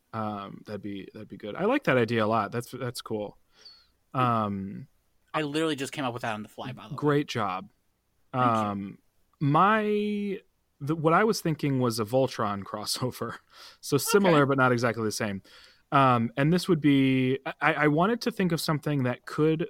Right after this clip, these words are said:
Speaker 1: potentially be specifically a crossover and not a mashup, because all of my initial ideas were mashups. And I was like,
Speaker 2: Okay.
Speaker 1: "No, I gotta think of something where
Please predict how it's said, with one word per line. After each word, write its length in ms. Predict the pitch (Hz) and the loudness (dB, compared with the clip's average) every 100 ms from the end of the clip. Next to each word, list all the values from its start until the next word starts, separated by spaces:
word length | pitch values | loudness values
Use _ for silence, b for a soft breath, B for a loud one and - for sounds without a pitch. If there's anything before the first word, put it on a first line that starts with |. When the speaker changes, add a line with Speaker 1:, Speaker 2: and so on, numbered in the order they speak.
| - | -8
Speaker 1:
potentially 640 | 160 - 135 127 135 131 | -8 -2 -2 0 0 0
be 600 | 117 120 117 113 113 110 - _ _ | 0 0 0 2 0 -2 -6 _ _
specifically 840 | - - 143 - - 180 190 180 | -12 -4 -4 -2 -2 -2 0 0
a 80 | 156 | 0
crossover 960 | 123 - 135 123 - 113 107 107 104 107 _ _ _ | -2 -2 -2 0 -2 -2 -2 -4 -4 -8 _ _ _
and 120 | 123 127 | -4 0
not 160 | 135 | 2
a 40 | 131 | 2
mashup, 580 | 113 107 120 - 165 - | 2 2 0 0 -2 -2
because 260 | 131 139 - | -6 -4 -4
all 260 | 123 135 | 0 2
of 120 | 156 | 2
my 160 | 147 139 | 0 0
initial 360 | 127 120 - 120 | 2 0 -2 -2
ideas 340 | 107 110 104 | 0 -2 -4
were 80 | 107 | -4
mashups. 680 | 101 101 - - - - - b b b b | -6 -6 -8 -12 -14 -14 -14 b b b b
And 100 | 135 | -2
I 20 | |
was 120 | 131 | 0
like, 160 | 120 139 | 0 2
Speaker 2:
Okay. 40 | |
Speaker 1:
"No, 180 | 143 127 | 4 4
I 80 | 110 | 4
gotta 200 | 143 214 | 0 0
think 180 | 240 214 | 0 -2
of 80 | 175 | 0
something 440 | 175 160 160 135 | 0 0 0 2
where 440 | 120 117 110 110 | 2 2 2 0